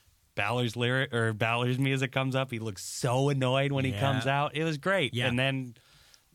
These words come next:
Speaker 1: I don't care. I'm, I will back Bray Wyatt always. That was awesome. I love that the lights come up and he's already got him in the Sister
Speaker 2: Yes.
Speaker 1: Abigail. Great.
Speaker 2: Yes.
Speaker 1: Very cool.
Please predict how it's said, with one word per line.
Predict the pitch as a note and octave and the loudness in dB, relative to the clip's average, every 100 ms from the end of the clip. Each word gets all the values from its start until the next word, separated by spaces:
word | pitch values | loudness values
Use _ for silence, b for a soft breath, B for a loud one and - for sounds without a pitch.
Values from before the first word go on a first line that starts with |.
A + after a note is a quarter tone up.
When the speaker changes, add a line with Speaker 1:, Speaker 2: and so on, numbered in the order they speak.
| _ _ - - | _ _ -12 -4
Speaker 1:
I | C3 | 0
don't | E3 D3 | 0 -2
care. | D#3+ C3 G2+ F#2+ | 0 0 0 -2
I'm, | A2+ G2+ - - | -6 -8 -14 -8
I | A2+ A#2 | -4 -2
will | G2+ F2+ - | -4 -8 -6
back | C3+ C3+ C#3 | -4 -2 -4
Bray | C3 B2 | -2 0
Wyatt | A#2 A#2 A2+ G2+ | 2 2 0 0
always. | G#2 G2+ F2+ E2+ | 0 0 -2 -4
That | F#2+ G2 | -4 -4
was | F2+ - | -4 -2
awesome. | B2 C#3 D3 C#3+ | 0 0 0 0
I | G#2+ | 0
love | G#2 A#2 A#2 | 0 0 0
that | A2+ | -2
the | G#2 | 0
lights | A2 A2 | -2 -2
come | - A2 | -2 0
up | A2 G#2 | 0 -2
and | F#2+ | -6
he's | G2 G2+ | -6 -4
already | G#2 G#2 | -4 -6
got | G#2+ A2 | -6 -6
him | A2+ | -6
in | A2+ | -6
the | A2 | -6
Sister | A2 - G#2+ | -6 -4 -2
Speaker 2:
Yes. | A2 | -2
Speaker 1:
Abigail. | A2 A2 A#2 | -2 -4 -4
Great. | A2 - C3 C3 - | -6 -4 -2 -2 -8
Speaker 2:
Yes. | F2 D#2 - - _ G#2 | -14 -12 -14 -20 _ -2
Speaker 1:
Very | A2+ A2 | 0 0
cool. | G2+ G#2 E2+ | -4 -6 -8